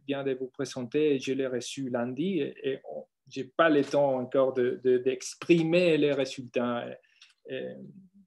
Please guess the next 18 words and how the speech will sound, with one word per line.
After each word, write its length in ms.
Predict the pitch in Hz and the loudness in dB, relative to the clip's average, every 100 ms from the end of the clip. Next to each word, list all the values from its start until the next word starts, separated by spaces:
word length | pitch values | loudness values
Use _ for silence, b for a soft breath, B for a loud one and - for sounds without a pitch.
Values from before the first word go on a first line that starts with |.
| - | -20
je, 200 | - 135 | -6 -6
je 140 | 127 135 | 0 2
vais, 480 | 135 131 127 131 - | 2 2 0 -4 -6
si 160 | - | -8
vous 160 | 131 165 | 0 4
me 160 | 170 | 4
laissez 340 | 147 135 147 135 | 4 4 2 2
les, 240 | 131 135 139 | 0 -4 -4
les 120 | 127 | -4
mails, 480 | 135 143 165 160 135 | 0 0 0 0 0
euh, 300 | 123 120 127 - _ _ _ _ _ - | 0 -2 -6 -12 _ _ _ _ _ -18
et, 260 | 143 151 160 156 | -14 -14 -16 -12
et 160 | 143 | -12
Jaime 320 | 139 139 143 | -6 -4 -4
et 160 | 135 131 | -4 -6
vous, 280 | 123 139 147 | -4 -2 0
et 120 | 120 | -2
je, 120 | 120 | -4